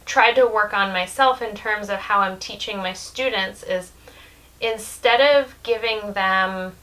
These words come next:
concrete things or specific cues, I try to give them questions that they can ask themselves within the pose that will bring them into that space of self-inquiry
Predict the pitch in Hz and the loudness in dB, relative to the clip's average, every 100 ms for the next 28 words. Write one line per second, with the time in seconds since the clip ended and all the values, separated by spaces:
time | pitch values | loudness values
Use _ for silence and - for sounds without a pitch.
0 | - - - 214 220 - 208 - - 226 | -20 -12 -4 -4 -4 -8 -8 -8 -4 0
1 | 254 277 294 294 285 - - - - 214 | 0 0 -6 -10 -16 -20 -20 -20 -10 0
2 | 202 190 190 - - 196 - 254 254 - | 4 4 2 -8 -10 -10 -2 -2 0 -4
3 | - - 240 214 190 185 - - - 226 | -8 -8 -6 -4 -6 -10 -14 -20 -12 -10
4 | 226 - 220 247 277 - - 226 208 208 | -8 -2 0 2 0 -6 -6 -6 -4 -2
5 | 190 190 - 208 - - 170 160 170 208 | -4 -4 -2 -2 -2 -8 -8 -8 -10 -16
6 | 208 - - - - - 220 214 202 196 | -18 -20 -20 -20 -14 -8 -4 -2 -2 -4
7 | 196 233 240 - 202 196 208 180 175 - | -2 -2 -2 -8 -8 -6 0 0 0 -4
8 | 190 190 196 185 - 180 175 220 277 - | -4 -2 -4 -6 -2 4 4 4 0 -4
9 | - - - - - 214 196 - 214 208 | -18 -20 -20 -20 -4 2 2 2 2 4
10 | 196 190 190 - _ - _ _ _ - | 6 4 -2 -14 _ -20 _ _ _ -20
11 | _ - _ - 240 262 254 226 220 233 | _ -20 _ 4 6 6 2 0 -2 -2
12 | 220 190 - - 196 196 - 175 - 165 | 2 2 0 -8 -8 -8 -10 -12 -6 -4
13 | 170 175 175 180 175 170 - | -4 -4 -6 -4 -4 -6 -10